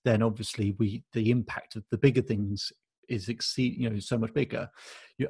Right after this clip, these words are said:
uh, I totally agree. School grades, uh, what other people's, you know, just significant moments, they get to a list of five and they go, "Oh, well, that's all I've ever really done." And,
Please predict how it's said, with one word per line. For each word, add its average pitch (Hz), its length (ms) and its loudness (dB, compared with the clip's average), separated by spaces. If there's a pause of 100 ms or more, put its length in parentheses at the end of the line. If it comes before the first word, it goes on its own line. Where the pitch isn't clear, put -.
uh, 110 260 4
I - 20 4
totally 123 300 4
agree. 107 260 4
School 143 260 6
grades, 127 720 6
uh, 98 160 0
what 95 200 0
other 101 120 0
people's, 98 520 -2
you 117 60 -2
know, 92 120 2
just 92 280 -4
significant 123 640 2
moments, 107 560 4
they 117 80 0
get 120 200 0
to 120 60 0
a - 20 4
list 110 200 0
of 107 80 -2
five 95 400 2
and 101 220 0
they 98 60 -2
go, 107 120 -2
"Oh, 127 200 2
well, 104 120 0
that's 110 220 0
all 107 100 0
I've 101 100 0
ever 101 200 -2
really 104 260 0
done." 95 360 -2 (560)
And, 117 420 4